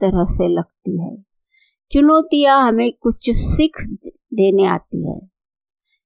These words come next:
इसे अपनी परीक्षा समझे। इसमें हमें सफल होना है। तब एक समय ऐसा आता है कि हम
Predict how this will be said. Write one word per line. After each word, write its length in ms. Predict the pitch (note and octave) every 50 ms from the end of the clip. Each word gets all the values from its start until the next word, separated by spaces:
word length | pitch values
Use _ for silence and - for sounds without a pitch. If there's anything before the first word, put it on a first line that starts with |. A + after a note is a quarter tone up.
| - -
इसे 400 | F3+ - - G#3 A3+ A#3+ C4 C4+
अपनी 460 | - - G#3 - - - G3 G3 G3
परीक्षा 580 | - - F3+ E3+ F3+ F3 - - - - -
समझे। 520 | - - - F3+ E3+ - F3 - - - _ _ _ _ _ _ _ _ _ _ _ _ _ _ _ _ - - _ _ -
इसमें 360 | G#3 G3 - - C#4+ D4 D#4+
हमें 280 | D#4+ D#4 C#4+ C4+ D4 D4
सफल 520 | C#4+ - - G#3 G3 G#3+ - C#4 D4 E4
होना 440 | D#4+ D4 G3+ F3+ F3+ F3 E3+ E3+ E3+
है। 160 | F3 - - - _ _ _ _ _ _ _ _ _ _ _ _ _ _ _
तब 220 | - G#3 A#3+ B3 - _ _ -
एक 280 | G3+ A3+ C4 D#4+ - -
समय 420 | - - - A#3 A3 G#3+ G#3+ A3 - -
ऐसा 360 | E3+ E3 - - - - A3
आता 420 | A3 G#3 G3 F3+ - - F#3+ F3+
है 300 | F3 F3+ F#3 F3 E3+ E3 - B3+ _ _ _ _ _ _ _ _ _ _ -
कि 100 | - G#3+
हम 380 | - - G3+ G#3+ A#3+ C#4 D4